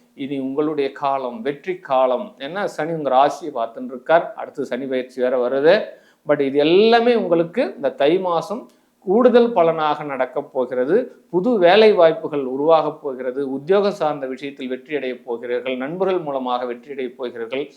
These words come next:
வண்டி வாகனத்தில் செல்லும் போது மட்டும் கொஞ்சம் கூடுதல் கவனம் எடுத்துக்கிறது சிறப்பு அப்படின்னு சொல்லப்படுது. But இனம், மொழி, மதம் சார்ந்த நண்பர்கள் இந்த மாதத்தில் உங்களுக்கு மிகப்பெரிய ஒரு அனுகூலமாக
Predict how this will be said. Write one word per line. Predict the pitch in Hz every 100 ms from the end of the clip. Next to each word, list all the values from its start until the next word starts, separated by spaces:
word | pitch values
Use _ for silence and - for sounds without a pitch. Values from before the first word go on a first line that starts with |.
| _ _ _ -
வண்டி | 135 180 196 185 143
வாகனத்தில் | 151 165 165 165 165 151 143
செல்லும் | 143 165 160
போது | 147 135 123
மட்டும் | 120 220 294 - _ 135
கொஞ்சம் | 131 117 202
கூடுதல் | 240 202 170 127
கவனம் | 131 170 196 170
எடுத்துக்கிறது | 143 - - 131 131 254 370 - _ _ -
சிறப்பு | 135 139 156 - 151 -
அப்படின்னு | 120 143 147
சொல்லப்படுது. | 139 135 147 143 214 262 - - _ _ _ _ _ 143
But | 156 147 139
இனம், | 175 220 208
மொழி, | 165 165 180 143
மதம் | 143 175 151 -
சார்ந்த | 156 135 127 135
நண்பர்கள் | 202 208 185 170 131
இந்த | 127
மாதத்தில் | 127 131 139 - 131
உங்களுக்கு | 123 120 117 196 262 - _ 139
மிகப்பெரிய | 143 214 - 214 170
ஒரு | 135
அனுகூலமாக | 156 190 175 170 147 135